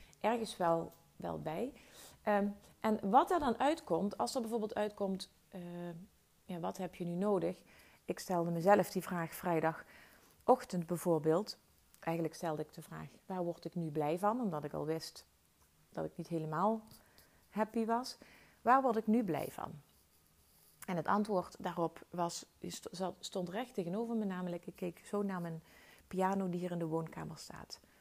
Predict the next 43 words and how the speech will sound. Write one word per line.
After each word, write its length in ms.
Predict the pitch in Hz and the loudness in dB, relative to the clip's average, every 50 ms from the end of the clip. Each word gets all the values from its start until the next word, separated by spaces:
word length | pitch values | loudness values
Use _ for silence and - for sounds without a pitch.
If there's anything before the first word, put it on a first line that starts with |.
| - - - - - - - - _ | -20 -20 -20 -20 -20 -20 -20 -20 _
En 140 | - 285 262 | 0 0 2
toen 160 | 247 262 220 | 4 6 6
ben 120 | 208 208 190 | 8 8 6
ik 120 | 185 185 | 6 4
gewoon 400 | - 202 190 185 180 180 180 185 | 4 4 4 4 4 4 0 -2
's 120 | - - 214 | -4 -2 -2
ochtends 320 | 214 - - - 190 - | -2 -2 -4 -12 -8 -6
om 100 | 190 - | -6 -4
acht, 400 | - 190 185 185 - 190 - - | -2 -4 -4 -4 -6 -12 -10 -6
acht 280 | - 185 180 - - - | -8 -8 -8 -8 -8 -6
uur 260 | 185 180 180 - - 185 | -6 -6 -6 -8 -8 -8
nadat 420 | 180 180 175 175 180 180 180 - | -8 -6 -6 -4 -6 -6 -6 -8
het 100 | - - | -12 -8
ontbijt 460 | 165 175 175 214 220 220 214 - - _ _ _ _ _ - 202 - - _ - | -8 -6 -4 -2 -2 -2 -2 -4 -10 _ _ _ _ _ -8 -8 -8 -8 _ 4
<clears throat> 260 | - 269 269 240 202 180 170 - - - - - - | 6 8 10 10 8 6 4 -2 -12 -20 -12 -2 4
klaar 240 | 208 196 185 185 180 | 6 6 6 6 6
was 320 | 180 180 185 - - - _ _ _ _ _ _ _ _ _ _ _ _ _ _ _ _ _ - - - | 4 2 2 -2 -6 -12 _ _ _ _ _ _ _ _ _ _ _ _ _ _ _ _ _ -14 -14 -6
en, 220 | - 196 175 160 156 - - - - - - _ | -4 -2 -2 -2 -4 -10 -20 -20 -20 -20 -20 _
eh, 120 | - 165 | -2 0
Mira 240 | 180 220 240 220 180 | 4 4 4 4 2
de 100 | 156 156 | -2 0
tafel 420 | - 247 254 262 - - - - - | 0 2 2 2 0 -2 -8 -6 -6
aan 80 | 214 | -6
het 120 | 202 214 208 | -6 -6 -4
afruimen 440 | 190 190 - - - 180 175 170 | -6 -6 -6 -8 -10 -10 -8 -8
was, 220 | 160 160 165 - - - - - - - | -8 -10 -10 -12 -16 -20 -20 -20 -20 -8
ben 120 | - 277 277 | -2 0 0
ik 100 | 247 - | 2 4
gewoon 200 | - 214 185 170 | 2 2 2 2
aan 80 | 160 | 0
de 80 | 156 160 | -2 -4
piano 420 | - 208 220 226 214 208 202 202 | -4 -2 0 2 2 2 0 0
gaan 160 | 190 196 185 175 | -2 -4 -4 -4
zitten 260 | 180 170 - - - - | -4 -6 -6 -10 -10 -10
en 80 | 170 | -8
ben 120 | 160 156 143 | -8 -8 -8
ik 120 | 139 - | -8 -6
lekker 460 | 151 151 156 165 - - - - - - - - - - - _ - | -6 -6 -6 -6 -8 -10 -12 -12 -14 -16 -20 -20 -20 -20 -20 _ -4
piano 340 | - 214 254 262 220 170 151 | -2 0 2 4 4 2 2
gaan 160 | 143 143 143 | 0 -4 -6
spelen. 460 | - - - - - - - - 143 - _ _ _ _ _ | -8 -8 -8 -8 -8 -8 -8 -12 -14 -16 _ _ _ _ _
Nou 180 | - 156 - - | -4 0 0 0
ja, 60 | - | 0